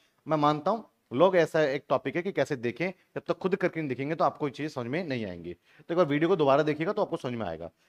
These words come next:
ये बात कर रहा हूं मैं log की, मैंने कुछ वैल्यू भी निकाला है। अब मैं बात कर-, करता हूं बच्चे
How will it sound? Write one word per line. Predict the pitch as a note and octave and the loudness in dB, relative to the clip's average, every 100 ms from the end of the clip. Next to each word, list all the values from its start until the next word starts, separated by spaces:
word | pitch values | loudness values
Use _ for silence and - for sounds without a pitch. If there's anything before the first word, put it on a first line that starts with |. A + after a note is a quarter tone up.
| - | -4
ये | F#3 | 4
बात | F#3+ F#3+ | 4 4
कर | F#3+ | 4
रहा | G3 | 4
हूं | G3 | 4
मैं | C3+ | 4
log | C#3 - | 4 4
की, | G3+ G#3+ | -2 -2
मैंने | D#3 D#3 | -2 -4
कुछ | D#3 - | -4 -2
वैल्यू | B2 C#3 | 0 2
भी | D#3+ | 0
निकाला | E3 D#3+ F3+ | 2 2 2
है। | |
अब | - G#3 | 2 4
मैं | G3+ | 6
बात | E3+ - | 4 4
कर-, | C3 C3 | -6 -6
करता | - C3+ D3 | -4 -4 -2
हूं | C3+ | -2
बच्चे | A#2+ F3 G3+ | -2 -2 -4